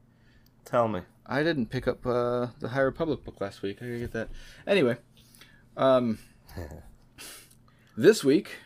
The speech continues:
Speaker 2: uh, yesterday, in fact, the Bounty Hunters number thirteen came out, so we'll be talking about that next week.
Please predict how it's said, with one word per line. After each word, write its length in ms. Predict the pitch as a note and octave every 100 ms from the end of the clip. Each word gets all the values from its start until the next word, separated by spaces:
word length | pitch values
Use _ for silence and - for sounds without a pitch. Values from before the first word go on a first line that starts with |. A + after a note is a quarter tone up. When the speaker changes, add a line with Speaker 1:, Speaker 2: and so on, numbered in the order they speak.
| _ -
Speaker 2:
uh, 320 | B2 A#2 A2
yesterday, 800 | F#2 B2 G#3+ - A2 F#2+ E2+ G#2
in 120 | G2+
fact, 380 | - F#2+ A#2 - _ - - - -
the 280 | G#2+ G#2
Bounty 320 | F#2+ B2 D3+ C#3+
Hunters 280 | C3+ B2
number 200 | A2+ A#2+ A2
thirteen 840 | - C3 - - C3+ A2 G#2+ D#3+ - - - _ _
came 220 | - G2+
out, 240 | G2 A#2+ -
so 100 | G#2+
we'll 60 |
be 60 | G2
talking 280 | G2+ G#2 G#2
about 140 | G2 G#2+
that 160 | G#2
next 240 | G2+ G2+ G2
week. 300 | B2 -